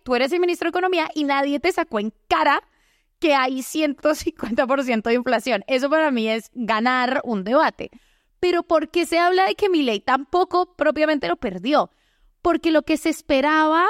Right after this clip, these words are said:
o la vara en este punto era que Milei no se desquiciara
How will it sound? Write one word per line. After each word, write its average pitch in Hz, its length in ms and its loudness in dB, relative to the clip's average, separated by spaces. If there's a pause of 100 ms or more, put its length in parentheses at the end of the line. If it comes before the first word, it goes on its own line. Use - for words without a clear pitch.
o 285 160 -2
la 214 260 -2
vara 302 540 0 (140)
en 247 160 2
este 214 280 -4
punto 269 380 0
era 240 180 0
que 285 140 -2
Milei 240 260 2
no 208 140 0
se - 80 -4
desquiciara - 580 -4